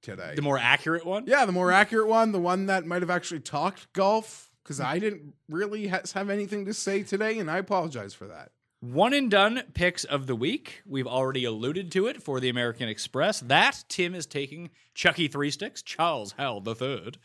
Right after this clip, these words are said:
Speaker 2: What do you think, who do you think, actually, is going to be the most popular pick? Answer? Or do you think people give up on Answer 'cause he missed the cut last week?
Speaker 1: No, Answer's popular because it's like,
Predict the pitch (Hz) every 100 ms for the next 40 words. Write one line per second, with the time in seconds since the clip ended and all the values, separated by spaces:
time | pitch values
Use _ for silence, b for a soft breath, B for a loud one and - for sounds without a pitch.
0 | B B B B B B 151 294 - 294
1 | 302 311 226 185 170 - - - 277 311
2 | 208 127 110 101 90 92 90 92 107 110
3 | 131 147 143 135 127 120 - 123 123 135
4 | 120 110 - 87 - _ _ _ _ _
5 | _ _ - 117 147 208 220 _ _ _
6 | _ _ _ _ _ _ _ _ _ -
7 | 156 202 214 202 196 202 190 156 - -
8 | 170 233 190 139 123 135 135 135 143 -
9 | 240 - - - - _ b b 175 214
10 | 208 214 208 226 202 262 - - - 151
11 | 156 156 156 151 156 156 156 B B -
12 | 165 180 170 147 165 156 175 165 151